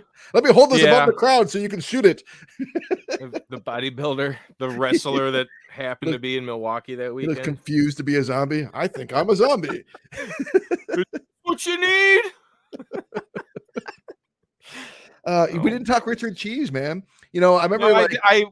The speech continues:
Speaker 2: I have it here. What happened to Richard Cheese?
Speaker 1: What happened to Richard Cheese is the novelty wore off. <laughs> That's what happened to Richard
Speaker 2: <laughs>
Speaker 1: Cheese.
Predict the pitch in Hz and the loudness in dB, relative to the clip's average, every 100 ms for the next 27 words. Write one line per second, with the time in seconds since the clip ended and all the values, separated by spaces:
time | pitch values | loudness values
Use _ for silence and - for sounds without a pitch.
0 | _ _ 175 180 196 254 269 165 233 262 | _ _ -2 0 0 -2 -4 -4 -4 -2
1 | 160 160 185 233 254 208 139 139 - 190 | -4 -4 -4 -6 -8 -8 -6 -10 -12 -16
2 | - 269 320 285 90 - 131 190 220 226 | -14 -14 -12 -14 -16 -16 -4 0 0 -2
3 | 208 208 202 185 - 233 202 151 151 151 | -2 -4 -6 -12 -10 -8 -6 -4 -2 0
4 | 208 262 190 135 123 120 117 120 - - | 0 -2 -2 -2 -2 -2 -4 -6 -10 -6
5 | 302 - 175 - 185 156 156 160 - 214 | -4 0 0 0 -4 -6 -8 -4 2 2
6 | - 277 320 269 247 202 | 4 4 6 6 4 2